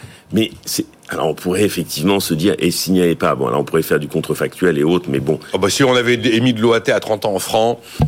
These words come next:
Speaker 2: là, aujourd'hui, vu notre niveau de dette et notre difficulté à fa-, à faire passer les fameuses réformes structurelles, je suis pas sûr que la demande aurait, serait aussi importante, hein.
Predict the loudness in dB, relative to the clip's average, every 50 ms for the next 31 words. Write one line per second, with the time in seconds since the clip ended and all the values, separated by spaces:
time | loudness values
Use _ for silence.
0 | -2 -4 -8 -2 0 2 2 2 2 2 0 0 0 0 -2 -2 -2 -2 -2 -2
1 | -2 -2 -2 0 0 2 2 2 0 2 0 2 2 2 0 -2 -6 -6 -4 -2
2 | 0 0 0 -2 -4 -6 -6 -2 -2 -2 0 0 0 0 0 -2 -4 -4 -4 -4
3 | -4 -4 -2 -2 -2 -2 -2 -2 2 2 2 4 4 4 4 4 4 2 2 4
4 | 4 2 4 2 2 2 2 0 0 0 -4 -6 -6 -2 0 2 2 4 2 0
5 | 0 -4 -6 -4 -4 -4 -2 -4 -4 0 0 2 2 2 0 0 0 0 2 0
6 | -2 -2 -6 -6 -2 -2 0 0 0 0 -2 -2 -2 -8 -8 -8 -12 -12 -10 -14
7 | -16